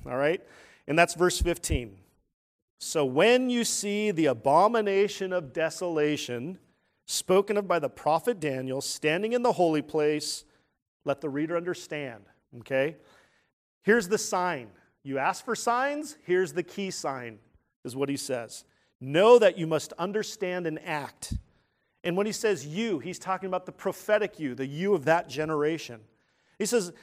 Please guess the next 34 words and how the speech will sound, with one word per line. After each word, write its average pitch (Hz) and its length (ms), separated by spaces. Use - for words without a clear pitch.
Matthew 220 440
has 196 220
to 190 180
insert, 208 380
you 175 80
guys, 220 220
hey, 214 240
abomination 233 580
of 202 100
desolation, 226 760
let 202 240
the 214 60
reader 208 260
understand. 214 540
That 196 140
means 190 260
go 180 300
back 196 320
and 185 160
look 190 200
at 180 120
where 170 240
that 160 260
comes 190 260
up 165 160
in 185 120
Scripture. - 560
Okay, 170 220
and 180 80
that's 175 180
in 196 240
Daniel 190 360
nine 185 260
twenty-seven 202 800